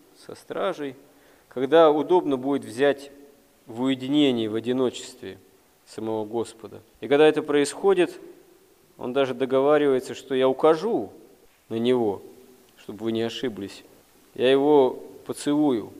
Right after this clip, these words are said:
я ему дам лобзание любви, это будет знаком, кого вам арестовывать.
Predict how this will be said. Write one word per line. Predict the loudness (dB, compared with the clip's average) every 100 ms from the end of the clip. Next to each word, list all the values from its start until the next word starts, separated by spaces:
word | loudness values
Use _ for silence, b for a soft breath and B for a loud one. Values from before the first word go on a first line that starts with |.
| -20 _ _
я | -4
ему | -2 0
дам | 2 2 2
лобзание | 0 0 4 4 4 -2
любви, | -4 -6 -2
это | -2 -2 -4
будет | -2 -4
знаком, | -2 -2 0 -6
кого | -2 -2 0
вам | -2 -2
арестовывать. | -6 -6 -6 -6 -4 -8